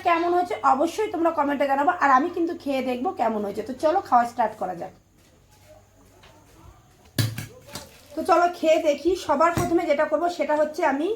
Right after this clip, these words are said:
এই যে একটা প্লেট নিয়ে নিয়েছি, প্লেটের মধ্যে আগে আমি ভাজাগুলো তুলে নেবো, নাহলে না ভাজাটা নরম হয়ে যাবে। এই যে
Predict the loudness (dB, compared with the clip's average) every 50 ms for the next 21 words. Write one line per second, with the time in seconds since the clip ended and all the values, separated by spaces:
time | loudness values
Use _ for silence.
0 | -6 -10 -20 _ _ _ -20 -20 -20 -20 -20 -20 -16 -10 -8 -4 -2 0 0 0
1 | 0 2 4 4 4 4 2 0 0 0 0 -2 -2 -4 -4 -4 -4 -4 -4 -4
2 | -4 -2 0 0 0 0 0 0 -2 -2 -2 -4 -6 -6 -4 -2 -2 -2 0 -2
3 | -4 -4 -4 -2 -2 -2 -2 -2 -4 -4 -4 -2 -2 0 -2 -2 -2 -2 -4 -4
4 | -2 -2 -2 -2 0 0 2 2 2 2 0 -2 -4 -6 -8 -10 -14 -16 -20 -20
5 | -20 -20 -20 -20 _ _ -20 -20 -20 -20 -20 _ _ _ _ -6 -4 -2 -2